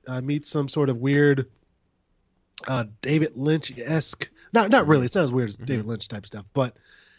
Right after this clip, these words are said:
Speaker 1: it definitely is weird. It has a weird thing, and I don't, you know, I've heard this phrase kind of b-, being passed along in the, I guess, the comedy world, like, w-, through, through the news, through the media, I guess, where they talk about, like, anti-comedy, and I,
Speaker 2: Okay.
Speaker 1: I guess that's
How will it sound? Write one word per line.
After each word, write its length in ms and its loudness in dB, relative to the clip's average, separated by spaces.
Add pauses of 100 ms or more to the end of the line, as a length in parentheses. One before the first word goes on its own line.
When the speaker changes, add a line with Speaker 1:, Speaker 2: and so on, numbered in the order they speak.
(100)
Speaker 1:
it 60 0
definitely 260 4
is 100 -2
weird. 360 0
It 20 -2
has 100 -2
a 60 -2
weird 380 0 (180)
thing, 240 -2
and 100 0
I 60 4
don't, 240 -4 (1160)
you 80 4
know, 60 12
I've 60 4
heard 140 8
this 140 -2
phrase 400 4
kind 160 0
of 120 -2 (460)
b-, 120 -12 (140)
being 300 -2
passed 340 -2
along 400 -2
in 180 -12
the, 120 -12 (100)
I 40 -6
guess, 140 -8
the 80 -12
comedy 260 -6
world, 240 -4
like, 120 -2
w-, 320 -4 (120)
through, 140 6
through 240 -2
the 80 4
news, 420 2
through 140 -6
the 40 -4
media, 240 -4
I 40 -12
guess, 240 -10 (380)
where 100 -2
they 40 0
talk 120 2
about, 100 2
like, 160 -4
anti-comedy, 760 0 (540)
and 200 -2
I, 80 -12
Speaker 2:
Okay. 160 -6
Speaker 1:
I 100 -4
guess 160 -4
that's 220 -4